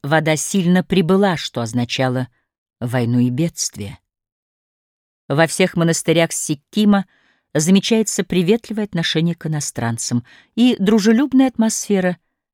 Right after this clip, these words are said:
ничем не нарушается. Настоятели монастырей охотно показывают свои сокровища, среди которых немало предметов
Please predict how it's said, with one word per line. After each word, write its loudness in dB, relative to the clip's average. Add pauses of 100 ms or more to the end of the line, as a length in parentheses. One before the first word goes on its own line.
(160)
ничем 2
не 2
нарушается. -4 (720)
Настоятели 0
монастырей 0
охотно -2
показывают -4
свои -6
сокровища, -4 (400)
среди 0
которых 0
немало 2
предметов -2